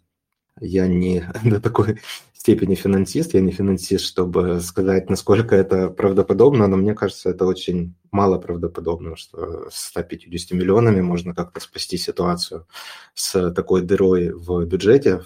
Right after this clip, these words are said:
в четыре миллиарда. Но, тем не менее, это не все негативные новости для Genesis. Н-, на них также завели дело, ну или за ними пристально следит, э, сек, как за ними, так и за Gemini.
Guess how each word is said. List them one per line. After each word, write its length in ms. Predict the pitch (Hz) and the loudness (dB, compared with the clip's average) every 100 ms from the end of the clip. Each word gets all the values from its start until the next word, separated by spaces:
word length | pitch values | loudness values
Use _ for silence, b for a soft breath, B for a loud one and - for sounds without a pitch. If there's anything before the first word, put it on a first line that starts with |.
| - | -8
в 160 | 90 85 | -6 -4
четыре 320 | - 92 92 | -2 -2 0
миллиарда. 520 | 87 87 87 85 - _ B B B B B _ | -2 -2 -4 -6 -18 _ B B B B B _
Но, 400 | 95 101 107 95 - | -2 2 2 0 -6
тем 160 | - 98 | -2 2
не 100 | 104 | 2
менее, 580 | 104 110 104 92 90 - _ _ _ | 4 4 4 0 -4 -10 _ _ _
это 180 | 113 107 | 0 2
не 100 | 104 | 2
все 360 | 104 135 135 - _ _ _ | 4 4 4 0 _ _ _
негативные 580 | - 98 98 - 95 95 | -10 -2 0 2 0 2
новости 400 | 92 90 - 87 | 0 -4 -8 -6
для 240 | 90 87 | -4 -4
Genesis. 640 | 87 101 156 - 101 - - | -2 0 0 0 -2 -4 -4
Н-, 500 | 87 87 85 90 - 92 90 | -4 -4 -6 -10 -12 -14 -8
на 140 | 101 | -2
них 220 | 98 92 - | 0 0 -2
также 360 | 92 92 95 | -4 -2 -2
завели 400 | 90 92 92 92 | 0 0 2 0
дело, 320 | 87 113 135 | 2 4 4
ну 120 | 98 95 | 4 0
или 100 | 90 | -2
за 140 | 92 | -2
ними 160 | 92 90 | -2 -2
пристально 460 | 101 92 95 92 | -4 -4 -2 -2
следит, 480 | 85 - 90 95 - | -2 -6 -4 -6 -6
э, 240 | 90 87 82 | -4 -2 -4
сек, 460 | - - 147 - - B B B B B B | -2 2 2 0 -14 B B B B B B
как 140 | - 95 | 0 2
за 120 | 98 | 4
ними, 280 | 113 139 98 | 4 6 4
так 340 | - 95 - | 0 -2 0
и 60 | 92 | -2
за 320 | 87 90 87 | -2 -2 -2
Gemini. 560 | 87 98 90 85 85 | 0 0 0 -4 -6